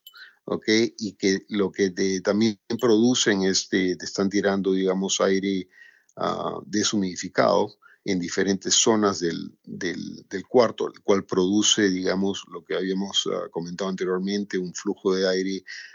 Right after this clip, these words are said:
eh, más equitativo a través de toda la, de todo el cuarto. Entonces, todo va a depender qué tan grande sea, digamos, ah,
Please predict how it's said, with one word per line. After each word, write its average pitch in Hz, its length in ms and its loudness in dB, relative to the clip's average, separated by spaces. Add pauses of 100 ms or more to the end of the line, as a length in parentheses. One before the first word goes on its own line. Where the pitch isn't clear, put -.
(180)
eh, 85 280 -4
más 90 420 0
equitativo 92 720 -2
a 85 80 -6
través 85 380 0
de 90 100 -4
toda 82 420 -2
la, 78 160 -10 (800)
de 92 120 -14
todo 87 180 -6
el 82 80 -10
cuarto. - 340 -2
Entonces, 92 300 -2
todo 131 400 6
va 104 120 2
a - 20 4
depender 107 420 2
qué 107 140 -2
tan 98 180 0
grande 98 340 2
sea, 92 340 2
digamos, 85 540 -6
ah, 82 140 -4